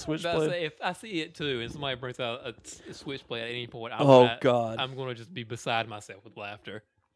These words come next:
Speaker 2: Well, the next
Speaker 1: Dennis
Speaker 2: scene
Speaker 1: at the hospital.
Speaker 2: Yeah, that's right. We get Dennis at the hospital,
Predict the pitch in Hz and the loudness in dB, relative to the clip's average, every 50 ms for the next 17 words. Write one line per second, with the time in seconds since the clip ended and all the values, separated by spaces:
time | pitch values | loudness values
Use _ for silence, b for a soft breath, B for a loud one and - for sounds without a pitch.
0 | _ _ _ _ _ _ _ _ _ _ _ _ _ _ _ _ - 156 190 208 | _ _ _ _ _ _ _ _ _ _ _ _ _ _ _ _ 4 8 10 10
1 | 208 202 190 180 180 226 269 165 175 180 202 180 170 170 165 165 175 - - - | 10 10 8 4 2 2 2 2 0 -2 0 0 0 -2 -2 -4 -8 -12 -18 -20
2 | - - 127 123 127 - - - 107 - 147 160 185 196 165 143 156 175 - - | -16 -14 -14 -14 -14 -16 -20 -20 -12 -2 2 2 4 4 4 4 4 2 2 2
3 | 143 139 139 143 143 160 156 139 131 127 135 143 165 170 - 180 151 151 165 147 | 0 0 0 0 2 0 0 0 2 2 2 2 2 2 2 2 2 2 4 6
4 | 160 156 151 - - - 127 120 123 120 127 - | 6 6 6 4 0 -2 0 0 0 0 -2 -4